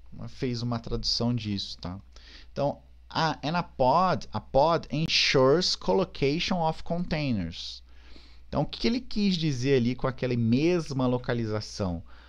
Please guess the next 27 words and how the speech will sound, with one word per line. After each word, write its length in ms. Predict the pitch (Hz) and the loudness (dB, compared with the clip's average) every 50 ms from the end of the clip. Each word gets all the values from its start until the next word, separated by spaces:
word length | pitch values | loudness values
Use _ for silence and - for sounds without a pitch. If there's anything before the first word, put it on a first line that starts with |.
| - - - - - - | -20 -20 -20 -16 -6 -2
No 120 | 110 127 | -2 -2
caso, 580 | 127 - - 151 147 170 190 208 208 165 131 120 | 0 0 0 2 2 2 2 2 0 0 -2 -4
o 20 | |
que 100 | - - | -6 -6
ele 100 | 135 135 | -6 -6
quis 220 | - - 160 165 147 | -6 -4 -4 -4 -4
dizer 300 | 139 117 117 127 131 131 | -4 -2 -2 -2 -2 0
com 100 | - 123 | 0 0
essa 220 | 117 - - 110 | 0 0 0 2
mesma 400 | 101 98 104 113 110 101 101 98 | 2 4 4 2 0 0 0 -2
localização 600 | 95 95 - 95 92 85 98 95 - - 151 185 | -2 0 -2 -4 -4 -4 -4 -6 -4 -2 -2 -2
é 60 | 175 | -2
que 120 | - - 185 | -2 -2 -6
os 180 | - - - | -6 -6 -10
pods 500 | - - - 165 160 175 196 226 202 202 | -12 -4 0 2 4 4 4 2 0 -2
são 180 | - - 170 170 | -4 -4 -4 -4
deployados 560 | 165 175 170 - 160 147 143 147 160 156 170 | -4 -4 -4 -2 0 0 0 0 -2 -4 -6
de 80 | - 170 | -10 -8
forma 360 | - - 156 151 160 156 160 | -6 -4 -4 -2 -2 -4 -6
conjunta, 720 | - - 185 190 175 160 170 170 170 165 151 - - 101 | -6 -6 -4 -4 -2 -2 -2 -2 -2 -2 -4 -4 -4 -2
né, 100 | 101 104 | -2 0
num 160 | 107 113 120 | 0 0 0
mesmo 440 | 127 120 110 104 104 98 107 123 147 | 2 2 0 0 0 0 -2 -2 -4
host. 600 | 156 - 165 165 160 151 131 - - - - - - - - - - - - - - - - | -2 0 2 2 2 2 2 -2 -6 -10 -12 -14 -16 -20 -20 -20 -20 -20 -20 -20 -20 -16 -14
Justamente 800 | - - 131 151 175 - - - 180 156 139 135 147 160 - - | -6 -2 2 2 2 2 2 2 2 4 4 2 2 0 -2 -2
porque, 420 | - 190 170 - - - 127 104 | -2 -2 -2 -2 0 0 2 2
ó, 160 | 87 76 71 | 2 0 -4